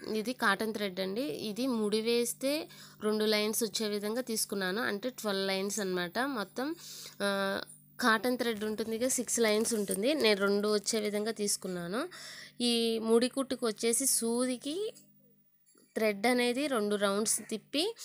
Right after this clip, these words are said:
కిందకి గుచ్చితే స్లోగా రౌండ్ తిప్పుతూ దింపాలి. ఇది ఫోర్స్గా లాగటం వల్ల క్లాత్ చిరిగే అవకాశం ఉంటుంది. సూదిని ఎప్పుడైనా సరే రౌండ్గా తిప్పాలి. నేను ప్రతి వీడియోలో చెప్తున్నాను, ముడి కుట్టు ఎక్కడ యూజ్ చేసామో అక్కడ ఈ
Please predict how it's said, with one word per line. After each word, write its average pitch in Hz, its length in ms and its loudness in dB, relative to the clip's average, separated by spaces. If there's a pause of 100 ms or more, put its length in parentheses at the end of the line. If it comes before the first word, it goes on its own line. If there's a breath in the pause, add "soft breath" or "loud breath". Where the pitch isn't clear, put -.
(320 loud breath)
కిందకి 254 540 0 (100)
గుచ్చితే 277 640 0
స్లోగా 226 580 2 (200)
రౌండ్ 240 340 2 (100)
తిప్పుతూ 262 500 -4
దింపాలి. 196 640 -2 (120)
ఇది 214 180 -2
ఫోర్స్గా 247 580 4 (120)
లాగటం 202 500 0
వల్ల 202 260 0 (120)
క్లాత్ 220 320 2 (100)
చిరిగే 208 380 0
అవకాశం 202 480 0
ఉంటుంది. 190 380 -4 (420 loud breath)
సూదిని 262 460 4
ఎప్పుడైనా 240 540 2
సరే 240 220 -2 (480 loud breath)
రౌండ్గా 240 420 6
తిప్పాలి. 202 540 2
నేను 208 260 0
ప్రతి 196 300 2
వీడియోలో 240 360 2 (100)
చెప్తున్నాను, 196 520 -2
ముడి 190 140 -2
కుట్టు 208 260 -6 (120)
ఎక్కడ 196 200 -4 (200)
యూజ్ 190 260 -4
చేసామో 190 320 -4 (120)
అక్కడ 240 320 -6 (720 loud breath)
ఈ 208 140 2